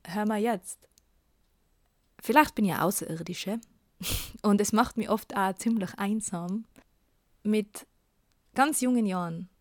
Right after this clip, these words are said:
bin ich durch die Stadt gegangen und hab damals schon diesen ganzen Beton und diesen Lärm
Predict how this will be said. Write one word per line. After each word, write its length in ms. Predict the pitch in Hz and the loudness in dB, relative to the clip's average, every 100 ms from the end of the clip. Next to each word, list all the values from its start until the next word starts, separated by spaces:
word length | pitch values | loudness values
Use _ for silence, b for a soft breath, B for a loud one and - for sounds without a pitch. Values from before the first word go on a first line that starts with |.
| - | -6
bin 120 | 214 | -2
ich 80 | 208 | 0
durch 160 | 208 - | -2 -4
die 120 | 208 | -4
Stadt 300 | 202 202 - | -2 -4 -2
gegangen 440 | 180 180 208 240 - - | -4 -2 -2 -4 -6 -6
und 380 | 196 196 196 | -2 -2 -2
hab 160 | 220 208 | -4 0
damals 360 | 202 240 226 - | 2 4 2 2
schon 360 | 208 190 - - - | 0 -2 -6 -10 -6
diesen 220 | 208 208 | -4 0
ganzen 300 | 220 247 202 | 0 -2 -2
Beton 500 | 190 - 202 240 226 | -6 0 0 2 0
und 200 | 185 185 | -2 -4
diesen 280 | 196 202 190 | -6 -4 0
Lärm 480 | 180 208 240 185 | 2 2 4 0